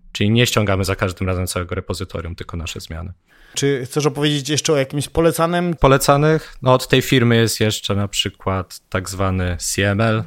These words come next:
Speaker 1: to jest Continuous Machine Learning, to od drugiej strony tak jakby. Czyli właśnie mamy sobie jakieś tam eksperymenty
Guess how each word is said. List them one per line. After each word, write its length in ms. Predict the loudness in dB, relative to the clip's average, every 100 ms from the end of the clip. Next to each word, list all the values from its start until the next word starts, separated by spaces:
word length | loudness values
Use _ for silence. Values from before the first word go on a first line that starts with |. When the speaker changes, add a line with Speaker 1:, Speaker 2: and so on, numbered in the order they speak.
| -4
Speaker 1:
to 80 | -4
jest 280 | -4 -4
Continuous 520 | -2 -2 0 -2 0 -2
Machine 280 | -2 -2
Learning, 340 | -2 -2 -4 -4
to 140 | -6
od 120 | -6
drugiej 340 | -6 -6 -4 -4
strony 380 | -4 -2 -2 -2
tak 220 | -4 -2
jakby. 380 | -4 -2 -4 -4 -14 -20 _ -10
Czyli 300 | 0 2 4
właśnie 460 | 4 4 4 2 0
mamy 260 | 2 0 -2
sobie 320 | -4 -4 -2
jakieś 400 | -4 -6 -10 -4
tam 180 | -2 -2
eksperymenty 1080 | -2 0 2 2 2 0 -2 0 0 -2